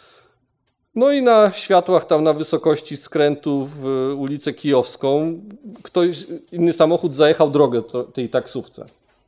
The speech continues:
No wiemy, że taksówkarze nie należą raczej do ludzi łagodnych i cichych i ubo-, ubogich w duchu, nie?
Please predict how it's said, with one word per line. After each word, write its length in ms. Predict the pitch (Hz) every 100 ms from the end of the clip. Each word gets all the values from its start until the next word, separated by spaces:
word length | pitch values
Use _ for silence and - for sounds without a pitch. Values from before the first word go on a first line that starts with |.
| _
No 140 | 180
wiemy, 240 | 208 202 196
że 100 | 160
taksówkarze 600 | 165 - 151 - 160 147
nie 120 | 143
należą 440 | 139 135 139 135 127
raczej 280 | 135 135
do 100 | 123
ludzi 260 | 127 131 123
łagodnych 680 | 127 123 120 98 123 165 -
i 160 | - 123
cichych 600 | - 175 143 151 180 -
i 300 | - 131 139
ubo-, 600 | 147 135 143 143 143 175
ubogich 360 | 135 147 139 131
w 60 |
duchu, 360 | 131 143 - 143
nie? 300 | 143 127 160